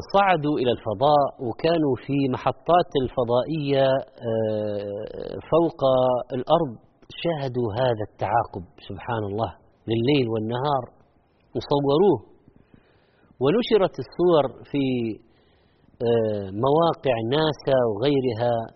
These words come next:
و-، ورأى الناس كيف يكون تعاقب الليل والنهار. نحن نرى على الأرض، ويرى كذلك من الفضاء الخارجي، وقد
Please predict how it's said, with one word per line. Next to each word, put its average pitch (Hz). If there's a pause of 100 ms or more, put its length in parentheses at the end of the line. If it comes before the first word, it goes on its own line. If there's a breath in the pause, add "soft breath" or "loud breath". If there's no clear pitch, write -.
(960)
و-، 117 (520)
ورأى 139
الناس 123 (680)
كيف 139 (200)
يكون 117 (340)
تعاقب 113 (100)
الليل 104
والنهار. 95 (1800 loud breath)
نحن 131 (140)
نرى 175
على 120
الأرض، 185 (540)
ويرى 156 (120)
كذلك 127
من 113
الفضاء 110
الخارجي، 127 (960 soft breath)
وقد 131